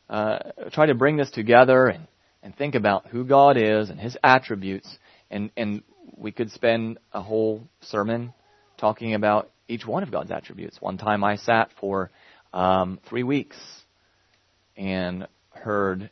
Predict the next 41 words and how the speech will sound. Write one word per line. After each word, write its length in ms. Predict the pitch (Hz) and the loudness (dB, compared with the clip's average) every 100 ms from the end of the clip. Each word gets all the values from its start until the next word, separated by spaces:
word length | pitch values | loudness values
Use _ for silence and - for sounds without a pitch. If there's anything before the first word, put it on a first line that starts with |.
| _ _ - | _ _ -6
a 120 | 95 | -6
new 140 | 101 117 | -4 -6
sermon 360 | 127 127 101 | -6 -6 -4
every 260 | 92 107 104 | -6 -4 -2
day. 280 | 110 101 - _ _ _ _ _ _ _ _ _ _ _ _ _ _ _ _ _ _ 143 | 0 -2 -6 _ _ _ _ _ _ _ _ _ _ _ _ _ _ _ _ _ _ 0
Deep, 300 | 165 143 - _ - _ _ _ _ _ _ _ | 2 2 -2 _ -20 _ _ _ _ _ _ _
expansive, 720 | - - 123 156 156 123 107 _ | -20 -8 2 4 4 0 -8 _
one 260 | 92 135 139 | -2 -2 0
sermon 260 | 160 147 | 0 0
on 140 | 104 101 | -4 -2
one 160 | 120 | -4
of 140 | 110 117 | -4 -4
God's 200 | 117 107 | -4 -4
attributes. 540 | 113 95 92 - _ - _ _ _ _ _ _ | -6 -8 -16 -18 _ -20 _ _ _ _ _ _
It 40 | 87 | -12
was 80 | |
a 40 | 104 | -4
next, 240 | 110 - - 113 98 | -4 -6 -14 -12 -6
different 260 | 123 117 | -6 -4
one 120 | 117 | -6
the 60 | 117 | -4
next 260 | 117 - - | -6 -6 -12
day. 240 | 71 - _ _ _ _ _ _ | -12 -14 _ _ _ _ _ _
And, 400 | 98 98 95 90 | -8 -6 -6 -4
um, 300 | 90 87 82 _ _ _ _ _ _ - | -2 -2 -8 _ _ _ _ _ _ -10
we 80 | 127 | -4
could 240 | - 110 | -2 -4
do 180 | 101 147 | -2 0
that, 400 | 110 98 127 - _ _ _ _ _ _ _ | 2 2 0 -4 _ _ _ _ _ _ _
but 280 | - 131 - | 4 4 4
each 340 | - 170 - - | -6 -6 -6 -4
one 180 | 160 185 | -2 -2
of 40 | |
those 140 | 143 - | -4 -2
attributes 560 | 151 - 113 113 - | -2 -2 -8 -6 -8
that 60 | 110 | -6
we 100 | 117 | -6
would 100 | 107 | -2
look 200 | 117 107 | -2 -2
at 240 | 98 | -4
of 80 | - | -4